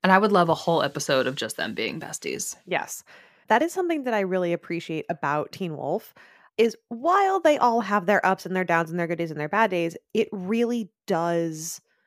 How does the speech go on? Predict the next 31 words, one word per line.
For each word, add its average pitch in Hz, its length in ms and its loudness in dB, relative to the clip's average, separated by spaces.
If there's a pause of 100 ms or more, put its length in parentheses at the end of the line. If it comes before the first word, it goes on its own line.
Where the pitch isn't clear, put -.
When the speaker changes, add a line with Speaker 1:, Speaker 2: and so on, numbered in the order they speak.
(420)
Speaker 2:
give 220 180 0
us 190 160 0
lots 175 340 2
of - 60 -6
examples 165 600 -2
of 175 220 -2
men 170 600 -2 (340)
and 185 180 -2 (220)
boys, 139 320 -4
but - 280 2 (140)
men 180 300 0 (100)
being 190 520 -2 (360)
emotionally 185 640 0
supportive 160 560 -4
of 156 160 -2
each 151 160 -6
other. 185 320 0 (440)
Speaker 1:
Mm-hmm. 170 340 4 (140)
Yes. - 320 2 (420)
Speaker 2:
Which 220 200 0
I 233 40 4
really 233 320 0
appreciate. - 560 -6 (460)
Speaker 1:
Totally. 143 440 0 (180)
Speaker 2:
Yeah. 202 180 -2 (180)
Speaker 1:
Especially 349 320 6
younger. 151 520 4 (360)
Speaker 2:
Yeah. 262 260 10
Speaker 1:
Yeah. - 60 -10 (320)
They're 208 280 6 (320)
all 220 220 -2